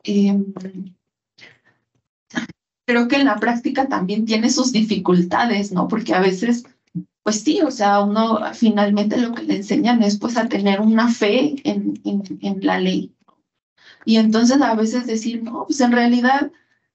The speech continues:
transformar esa visión, no sé, para mí en lo personal,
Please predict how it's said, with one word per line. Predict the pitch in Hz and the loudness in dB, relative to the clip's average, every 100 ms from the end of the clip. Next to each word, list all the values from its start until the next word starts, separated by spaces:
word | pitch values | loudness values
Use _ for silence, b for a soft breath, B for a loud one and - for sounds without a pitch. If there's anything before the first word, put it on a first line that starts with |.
| - | -4
transformar | 254 233 233 226 220 233 240 254 - - | 0 0 0 0 0 2 0 0 -8 -4
esa | 269 262 262 | -2 -2 -2
visión, | 240 - 208 214 | -2 -4 -6 -4
no | 214 | -4
sé, | 208 | -4
para | 190 196 - | -6 -10 -4
mí | 208 240 247 254 | 2 4 2 -2
en | 233 220 | -6 -4
lo | 214 | -4
personal, | 214 208 202 202 202 285 - | -8 -10 -2 0 0 -2 -6